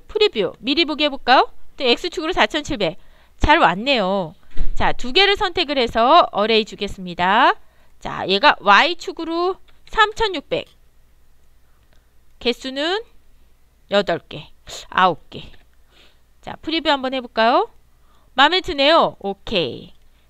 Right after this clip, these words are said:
요렇게 해서 미석이 창까지 한번 완성을 해봤습니다. 자,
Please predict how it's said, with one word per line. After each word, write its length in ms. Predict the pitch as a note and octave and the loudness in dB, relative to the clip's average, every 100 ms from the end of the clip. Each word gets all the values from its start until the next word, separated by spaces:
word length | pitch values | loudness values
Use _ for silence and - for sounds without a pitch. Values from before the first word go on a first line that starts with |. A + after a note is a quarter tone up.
| - | -6
요렇게 380 | A#3 C#4 - B3+ | -4 -2 0 2
해서 340 | - A3+ F#3+ E3+ | 2 2 0 -4
미석이 420 | A3 G4 D#4 - | -6 -2 -2 -4
창까지 480 | F4+ D#4 C4+ A3+ A#3 | -4 -4 -2 -2 -2
한번 420 | G#3+ F#3+ G3 F#3+ | -6 -2 -2 -4
완성을 480 | D3+ F3 G#3+ F3+ A#3 | -8 -10 -8 -6 -4
해봤습니다. 840 | D#4 D#4+ - G3 D3 E3 D3+ - _ _ _ _ _ - | -2 -4 -6 -14 -10 -8 -8 -10 _ _ _ _ _ -20
자, 540 | - - - - | -18 -16 -20 -20